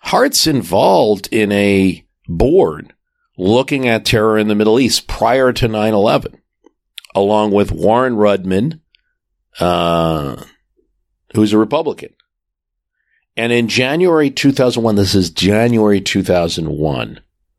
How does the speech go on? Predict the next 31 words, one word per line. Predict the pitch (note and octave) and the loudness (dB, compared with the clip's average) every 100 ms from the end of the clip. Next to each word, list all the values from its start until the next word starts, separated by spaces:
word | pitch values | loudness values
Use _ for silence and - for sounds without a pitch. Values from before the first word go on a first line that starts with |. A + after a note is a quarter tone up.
| _ _ - | _ _ -4
months | E2 G#2 F#2+ - - - - _ _ | 0 0 -2 -4 -6 -6 -10 _ _
before | D#2+ - E2 | -8 -2 0
nine | D#2+ D2+ | 0 -2
eleven, | D2 D2+ C#2+ B1 | 0 0 0 -2
this | G#2+ - | -2 -4
is | F#2+ | -2
what | F#2+ F#2 | 0 2
they | E2+ | 0
write. | D2+ - - - - - - _ _ | 0 -2 -12 -20 -20 -20 -20 _ _
"Americans | - G#2 D#3+ G#3 F3 D3+ A#2+ | -4 -2 0 0 0 -2 0
will | A#2 | 2
likely | B2 A#2+ A2+ | 2 0 0
die | G#2 A2 | 2 2
on | G#2+ | 2
American | G2 G2+ G2 G2 F2 | 2 2 0 -2 -4
soil, | - F#2+ F2+ D#2 - | 0 2 2 -2 -4
per-, | - F#2 F#2 - | -4 -2 -6 -4
possibly | - A2+ - G2+ G2+ | -2 0 -2 0 2
in | F#2+ | 2
large | F#2 F2+ E2+ - | 2 0 0 0
numbers. | D2+ C#2 A1 - - - _ _ _ _ _ _ - - - | -2 -2 -4 -4 -6 -8 _ _ _ _ _ _ -18 -18 -2
They | F#2 | 2
recommend | G#2 G#2+ G#2 G#2 F#2+ | 2 0 0 0 0
a | E2+ | -2
Homeland | - C#3 D3+ C#3 C3 B2 | 0 0 2 0 0 0
Security | A#2+ A2 C#3 C3+ G#2 E2 | -4 -2 2 2 2 -2
Agency | E2+ D#2+ D2+ C#2+ - | -2 -2 -2 -2 -2
years | C#2 F2+ A2 G#2 E2+ - - _ _ _ _ _ _ | -2 0 0 2 0 -4 -8 _ _ _ _ _ _
before | E2+ E2 E2 | -6 0 -2
it | D#2+ | 0
happens." | F#2 F2 - - - - | -2 -2 -4 -12 -10 -10